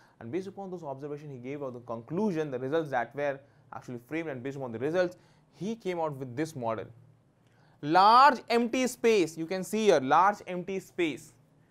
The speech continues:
That's why undeviated they were moving. So I am writing here there were large empty space in this model of atom.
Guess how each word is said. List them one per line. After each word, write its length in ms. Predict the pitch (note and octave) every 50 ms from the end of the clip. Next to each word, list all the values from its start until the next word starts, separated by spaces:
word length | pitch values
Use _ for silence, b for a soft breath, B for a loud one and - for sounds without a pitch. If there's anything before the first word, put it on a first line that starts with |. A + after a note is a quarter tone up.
| b b b b _ _
That's 180 | - D3+ D#3+ -
why 140 | G3+ F#3+ -
undeviated 480 | - F#3 G3 F3+ F#3+ F#3+ F#3+ F#3 F#3 D#3+
they 100 | F3+ F3+
were 80 | F3
moving. 360 | E3+ E3 E3+ D#3+ D#3 C3 A#2
So 140 | A#2 - C3+
I 100 | C3+ B2+
am 260 | C3 C3 C3 C3 C3
writing 320 | B2+ C3+ C3+ D3 D3+ F3 E3+
here 300 | D#3+ D3 C3+ C3+ C3+ C3+
there 140 | B2+ B2+ B2
were 100 | B2 A#2+
large 600 | A#2 A#2 A#2+ B2+ C#3 C#3+ D3+ D#3+ D#3 D3+ - - b b b b b b b b b b b _ _ -
empty 680 | - B2+ C3+ C#3 C#3+ C#3 C#3+ - D#3 D#3 D3+ D3+ D3 D3 - C#3
space 760 | - - - - - _ - D#3 D#3+ D#3+ D#3+ D#3+ D#3+ - - _ _ - - - _ - - _ _
in 240 | C#3 C3+ C3+ C3+ C3
this 320 | B2 D#3+ G#3 A#3 A3+ - - - - - - _ _ - B2+ C3+ B2+
model 420 | B2+ B2+ B2+ B2+ C3 C3+ C#3 C3+ B2+
of 220 | B2+ C#3+ F3 - - - - - _ _ _ _ _ _ _ _ _ _ _ _ _ _
atom. 300 | - A#2 A#2 A2 G#2 G2+